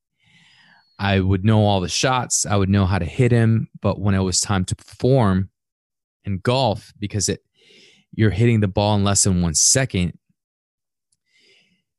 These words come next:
your, your intuitive, your unconscious takes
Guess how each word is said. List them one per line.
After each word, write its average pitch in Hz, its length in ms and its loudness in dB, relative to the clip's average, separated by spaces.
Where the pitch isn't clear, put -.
your, 104 580 2
your 110 180 4
intuitive, 110 640 2
your 101 200 4
unconscious 113 840 0
takes - 400 0